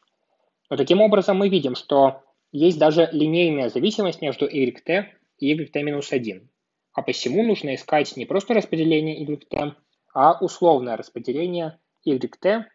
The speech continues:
при условии Y T минус один. <clears throat> Значит, а,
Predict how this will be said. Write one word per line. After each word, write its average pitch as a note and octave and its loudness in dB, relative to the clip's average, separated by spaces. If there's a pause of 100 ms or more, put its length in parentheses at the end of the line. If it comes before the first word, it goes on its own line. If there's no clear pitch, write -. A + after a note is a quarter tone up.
(160)
при D#3+ 2
условии D3+ -2
Y C#3+ -2 (100)
T C3+ -8
минус C3 -6
один. F#2+ -10 (1700)
<clears throat> G3+ 4 (1600)
Значит, C#3 -2 (100)
а, B2+ 2